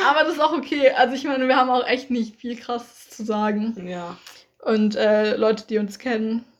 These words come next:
Speaker 2: Mhm.
Speaker 1: können sich das gerne anhören, damit sie wissen, was bei uns so abgeht.
Speaker 2: Mhm.
Speaker 1: Ähm,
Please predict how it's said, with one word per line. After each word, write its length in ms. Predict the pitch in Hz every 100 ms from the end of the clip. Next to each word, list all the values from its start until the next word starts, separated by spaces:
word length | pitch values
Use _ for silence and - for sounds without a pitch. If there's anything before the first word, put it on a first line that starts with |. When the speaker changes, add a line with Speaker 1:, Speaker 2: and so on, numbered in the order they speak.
| _
Speaker 2:
Mhm. 80 | 185
Speaker 1:
können 240 | 220 220 208
sich 140 | 220
das 160 | - 220
gerne 260 | 226 214 220
anhören, 340 | 220 226 220
damit 220 | 220 214
sie 100 | 220
wissen, 260 | 214 214 214
was 140 | 214
bei 80 | 233
uns 200 | 226 208
so 60 | -
abgeht. 480 | 226 - 233 214 - _ _ _
Speaker 2:
Mhm. 380 | 214 202 196 196 _ _ _ _ _ _ _ _ _ _ -
Speaker 1:
Ähm, 500 | 202 202 202 208